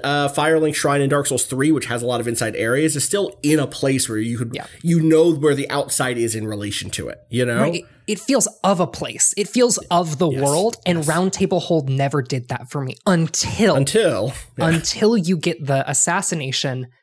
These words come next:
Speaker 2: and then after you light the tree on fire. And that was, that was a moment that hit me just a couple days ago, way harder than I thought it would.
Speaker 1: Mm-hmm.
Speaker 2: Because when you get to Round Table Hold and it is burning, you walk in there and my, my guy Hugh,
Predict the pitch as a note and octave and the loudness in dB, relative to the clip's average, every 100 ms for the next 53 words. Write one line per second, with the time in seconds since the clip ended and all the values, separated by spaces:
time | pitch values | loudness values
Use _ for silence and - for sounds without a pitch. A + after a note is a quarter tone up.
0 | _ - C3+ C3 B2 C#3 D#3+ - D3 B2+ | _ -4 -2 -2 -4 -4 -4 -2 -4 -2
1 | B2 C3+ D3 - - - C3 A#2+ B2 - | -2 -2 -2 -4 -4 -4 -4 -4 -8 -4
2 | - - D#3 _ _ E3+ E3 D#3+ F#3+ A3+ | -4 -4 -10 _ _ 0 2 2 2 2
3 | G3 D#3 E3+ F#3+ G3+ D#3+ D#3 D3 C#3+ - | 0 0 0 2 2 2 0 0 -2 -4
4 | D#3 C#3+ C#3+ C#3 C3+ - _ _ - D3 | -6 -4 -6 -6 -8 -12 _ _ -10 0
5 | G#3+ G#3+ G3 E3 D3+ F#3 - B2+ B2 _ | 0 0 -2 -2 0 -2 -2 -6 -8 _
6 | C3+ D#3+ D3+ E3+ D3+ C#3+ B2+ C3 D3+ - | -2 0 0 0 0 0 -4 -8 -8 -8
7 | - F3+ _ _ - - E3+ D#3 E3+ E3 | -8 -10 _ _ -20 -4 0 2 2 2
8 | C#3+ F#3 G3 - D#3+ D3+ C#3+ C#3 C#3+ C3 | 0 -4 -2 -2 0 0 -2 -2 -4 -4
9 | C3 C#3 C3 B2+ - C#3+ C3+ A#2 B2 - | -4 -2 -2 -4 -2 0 0 -2 -4 -2
10 | C3 C3+ C3 D3 F#3+ _ _ _ _ - | 0 0 -2 -4 -10 _ _ _ _ -4
11 | D3+ C#3 E3+ F3 F3+ D#3 D3+ C#3+ C#3 C3 | -2 0 0 -2 -4 -4 -4 -4 -6 -10
12 | _ _ _ _ _ _ _ _ _ D3+ | _ _ _ _ _ _ _ _ _ -4
13 | D3+ D#3 D3+ - _ _ - D3 D#3 D#3 | -2 -2 -4 -6 _ _ -8 -6 -4 -4
14 | C#3+ C3+ - D3 C#3+ | -4 -6 -4 -4 -4